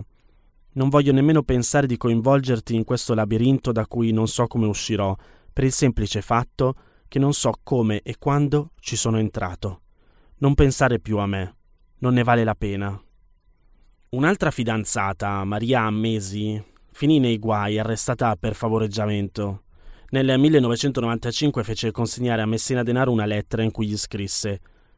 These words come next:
"Ti prego, non dirmi di no. Desidero tanto farti un regalo. Sai, ho letto sulla rivista dei videogiochi che è uscita la cassetta di Donkey Kong tre e non vedo l'ora che sia in commercio per comprartela.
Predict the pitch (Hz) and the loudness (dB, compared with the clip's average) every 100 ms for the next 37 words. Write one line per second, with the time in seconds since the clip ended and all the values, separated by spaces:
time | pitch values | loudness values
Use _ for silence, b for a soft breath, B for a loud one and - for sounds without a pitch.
0 | _ _ 151 135 117 107 110 110 _ _ | _ _ 4 6 4 0 -6 -6 _ _
1 | - 139 139 117 110 104 101 95 92 - | -2 0 2 2 0 -2 -2 -4 -8 -18
2 | _ _ _ 131 131 127 117 120 - 151 | _ _ _ -4 -2 -2 -2 -2 0 2
3 | 160 135 - 113 120 104 104 101 92 98 | 2 -2 -2 -2 -2 -4 -4 -4 -4 -4
4 | 98 - b b b b - 139 123 120 | -8 -14 b b b b 2 4 4 2
5 | 127 139 - 139 - 135 131 151 - 127 | 2 0 2 -2 2 0 2 0 0 0
6 | 120 123 127 147 156 117 113 110 - 120 | 0 0 0 0 -2 -4 -4 -2 -4 -2
7 | 117 - 120 - 139 123 110 101 110 127 | -4 -2 -6 -4 -4 -4 -4 -6 0 0
8 | 127 127 110 120 120 110 - 107 104 98 | 0 -4 -2 -2 -2 -4 -6 -4 -4 -6
9 | b b b b 139 147 147 123 113 123 | b b b b 2 2 2 2 2 4
10 | 147 151 147 117 - 113 113 117 123 139 | 4 2 -2 -6 -2 0 0 0 0 0
11 | - 123 110 - 107 101 92 95 110 101 | -2 -2 -2 -2 -4 -4 -6 -6 -6 -6